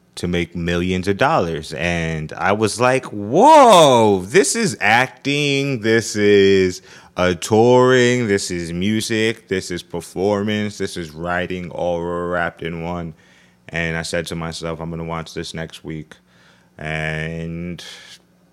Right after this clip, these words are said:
you know, it was sporadic here and there in the beginning, but then eventually I'm watching it on Hulu. I'm watching the shortened version of it, and I'm going, "Hey,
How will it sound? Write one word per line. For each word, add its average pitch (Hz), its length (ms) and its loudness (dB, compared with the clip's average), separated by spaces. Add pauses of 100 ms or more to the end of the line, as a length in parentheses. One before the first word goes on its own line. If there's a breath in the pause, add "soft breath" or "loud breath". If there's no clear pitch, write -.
(260)
you 92 160 -6
know, 92 260 -4
it 92 40 -4
was 92 200 -6
sporadic 92 800 -2
here 92 240 -4
and 92 140 -6
there 92 180 -2
in 92 80 -6
the 87 100 -8
beginning, 87 600 -8
but 82 140 -10
then 82 120 -8
eventually 82 480 -8
I'm 82 160 -10
watching 82 340 -8
it 80 240 -8 (320 loud breath)
on 90 200 -6
Hulu. 104 500 0
I'm 87 80 -6
watching 85 340 -8
the 80 100 -8
shortened 92 500 -6
version 90 420 -4
of 87 160 -8
it, 87 240 -4
and 80 80 -10
I'm 82 140 -12
going, 87 220 -8
"Hey, 87 460 -4